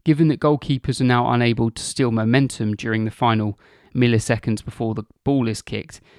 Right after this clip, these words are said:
keepers now have to be far more reactive with their saves instead of the old-fashioned technique of choosing a side and reaching for the post.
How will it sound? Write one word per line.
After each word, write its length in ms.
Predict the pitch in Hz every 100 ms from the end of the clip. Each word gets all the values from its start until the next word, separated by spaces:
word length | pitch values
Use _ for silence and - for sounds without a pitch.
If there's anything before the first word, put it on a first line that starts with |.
| _ _
keepers 340 | - 165 - 135
now 220 | 143 135
have 180 | 123 120
to 80 | -
be 80 |
far 320 | 113 - 143 135
more 240 | 123 117
reactive 580 | 113 127 - - 123 110
with 140 | 110
their 160 | 113 104
saves 500 | - 113 107 107 - _ _ -
instead 260 | - 127
of 80 | 117
the 120 | 131
old-fashioned 540 | 117 110 127 113 - -
technique 440 | 123 131 110 -
of 80 | -
choosing 420 | - 120 110 110
a 40 |
side 440 | 104 117 107 101 - _ _ _
and 160 | 120 107
reaching 340 | 113 - 110
for 120 | -
the 80 | 104
post. 560 | - 127 101 - -